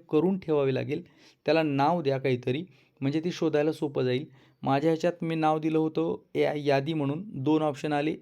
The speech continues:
त्याला टच करा. अपलोड व्हायला वेळ घेतं. तो अपलोड झाला की अपडेट या फक्त बटनवरती क्लिक करा आणि तुम्हाला अशा पद्धतीने अपलोड करता येतं. अपडेट केलात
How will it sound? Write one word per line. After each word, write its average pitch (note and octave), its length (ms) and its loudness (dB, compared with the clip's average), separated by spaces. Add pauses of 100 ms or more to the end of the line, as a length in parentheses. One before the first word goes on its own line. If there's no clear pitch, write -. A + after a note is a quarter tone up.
(100)
त्याला D#3 180 0
टच D3+ 240 -2
करा. D3 240 -2 (540)
अपलोड D#3 400 0
व्हायला D#3+ 200 2
वेळ D#3+ 240 4
घेतं. D3 300 -2 (920)
तो F3 280 2
अपलोड D#3+ 360 0
झाला E3 320 0 (480)
की - 100 -8 (100)
अपडेट D3+ 400 2
या G#3 120 2
फक्त F#3+ 240 -4
बटनवरती E3+ 440 -2
क्लिक E3 340 -6
करा D3+ 200 0 (520)
आणि D3+ 140 -4
तुम्हाला D3 480 -6 (260)
अशा C#3 220 -2
पद्धतीने C#3 640 -4 (140)
अपलोड C#3+ 400 0 (480)
करता C3+ 280 -2
येतं. D3+ 360 -2
अपडेट C3 440 -4
केलात D#3+ 240 2